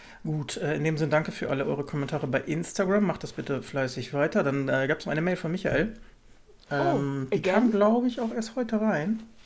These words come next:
Speaker 1: Äh, relativ, äh, ja, again. Äh,
Speaker 2: Als
Speaker 1: auch
Speaker 2: hätte
Speaker 1: wieder sehr
Speaker 2: er
Speaker 1: ausführlich.
Speaker 2: gewusst,
Speaker 1: Dafür
Speaker 2: dass
Speaker 1: schon mal
Speaker 2: wir
Speaker 1: vielen
Speaker 2: heute,
Speaker 1: Dank.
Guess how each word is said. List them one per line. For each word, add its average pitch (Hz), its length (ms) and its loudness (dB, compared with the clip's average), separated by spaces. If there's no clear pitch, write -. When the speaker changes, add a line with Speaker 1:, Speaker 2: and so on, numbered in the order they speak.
Speaker 1:
Äh, - 40 -12
relativ, 156 420 -4
äh, 143 240 0
ja, 151 200 2
again. 160 500 0
Äh, - 40 -6
Speaker 2:
Als - 120 -4
Speaker 1:
auch - 60 -6
Speaker 2:
hätte - 100 0
Speaker 1:
wieder 156 100 4
sehr 247 100 4
Speaker 2:
er 254 60 4
Speaker 1:
ausführlich. 220 380 2
Speaker 2:
gewusst, 311 220 6
Speaker 1:
Dafür 202 40 2
Speaker 2:
dass 180 80 0
Speaker 1:
schon 180 100 0
mal 160 80 2
Speaker 2:
wir 233 60 0
Speaker 1:
vielen 151 40 0
Speaker 2:
heute, 220 140 0
Speaker 1:
Dank. 226 80 -10